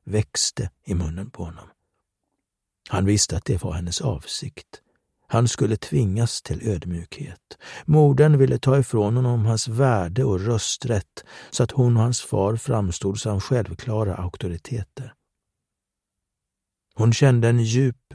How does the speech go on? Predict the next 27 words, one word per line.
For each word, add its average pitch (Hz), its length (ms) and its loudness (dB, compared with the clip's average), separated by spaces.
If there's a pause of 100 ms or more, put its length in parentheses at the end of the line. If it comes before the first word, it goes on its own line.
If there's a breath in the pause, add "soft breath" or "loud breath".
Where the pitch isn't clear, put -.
fruktan 120 840 -4
för - 140 -12
framtiden. 95 720 -6 (540 soft breath)
En 120 200 4
tid 131 400 0
då 123 160 0
sonen 113 480 2
skulle 110 300 0
växa 120 380 0
om 160 260 4
henne 82 180 0
och 85 80 -4
bli 92 160 0
huvudet 92 420 2
längre, 101 480 -2 (240 loud breath)
få 123 180 4
mörk 120 520 2
röst 104 560 -2 (120)
och - 300 -8
förvandlas 110 520 4
till 127 140 0
någon 101 280 0
som 107 280 -2
såg 113 260 -2
ner 107 300 0
på 120 260 -8
henne 82 300 -8